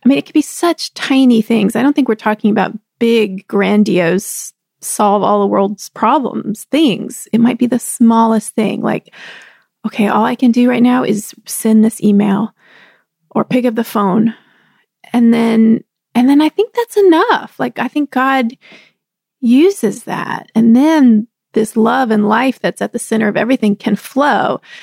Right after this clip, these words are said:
But I think what I don't want is to be somehow, like, someone who is blocking that from happening. Like,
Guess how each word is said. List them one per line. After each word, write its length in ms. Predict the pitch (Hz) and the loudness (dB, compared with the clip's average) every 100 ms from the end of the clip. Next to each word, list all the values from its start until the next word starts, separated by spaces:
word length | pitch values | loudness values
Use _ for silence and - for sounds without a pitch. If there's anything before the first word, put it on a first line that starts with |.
| - | -18
But 100 | - | -6
I 60 | 233 | -2
think 180 | 294 285 | 0 0
what 100 | 254 | 0
I 60 | |
don't 340 | 220 247 285 233 | 0 0 0 2
want 640 | 220 220 214 - - - - _ _ _ _ _ _ _ _ _ _ _ - | 2 2 -2 -4 -8 -14 -16 _ _ _ _ _ _ _ _ _ _ _ -6
is 180 | 240 | -6
to 140 | - 233 | -4 -4
be 260 | 202 226 | 0 -2
somehow, 760 | 220 - - 233 226 240 226 214 | -2 -6 -4 0 0 2 0 2
like, 300 | 214 214 - | 0 0 -4
someone 500 | - - 233 226 220 | -10 -2 2 4 4
who 120 | 214 | 2
is 140 | 202 202 | 0 0
blocking 760 | 208 202 202 196 - 214 - | -2 2 2 0 -2 -4 -4
that 320 | 214 - - _ | -6 -6 -10 _
from 180 | 233 | -4
happening. 800 | 220 214 - 233 233 - - 233 - | -2 -2 -4 -4 -4 -4 -2 -2 -2
Like, 380 | - - - | -4 -4 -6